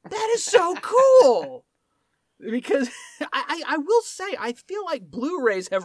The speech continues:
Speaker 1: really dropped the ball as far as having cool, cool menus are concerned.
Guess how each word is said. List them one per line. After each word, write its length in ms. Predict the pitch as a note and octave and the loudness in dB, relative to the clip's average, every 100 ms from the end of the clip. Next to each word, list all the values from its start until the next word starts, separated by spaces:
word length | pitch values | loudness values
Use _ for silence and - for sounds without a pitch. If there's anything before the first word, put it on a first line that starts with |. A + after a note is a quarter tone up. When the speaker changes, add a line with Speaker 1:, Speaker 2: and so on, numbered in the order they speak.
| E3+ | -6
Speaker 1:
really 320 | C4 G4 C4+ | -8 -6 -8
dropped 420 | C#3 E3+ G#3+ C4 | -10 -10 -10 -8
the 100 | F#3+ | -10
ball 520 | D#3+ D3+ F#3+ A3 E3 E3 | -10 -10 -6 -6 -6 -10
as 120 | - | -10
far 260 | G#3 G#3 | -6 -4
as 100 | F#3 | -6
having 360 | C#3+ F#3+ G#3 F3 | -8 -10 -10 -16
cool, 460 | - G3 G3+ F3 - _ - | -14 -8 -8 -10 -16 _ -12
cool 240 | - C#4+ | -2 -2
menus 520 | G#3+ F#3 A#3 G3 B3+ D#3+ | -2 -4 -6 -6 -8 -10
are 100 | - | -14
concerned. 760 | E3 D#3+ - D3+ B2 A2 A2+ | -14 -14 -14 -18 -18 -20 _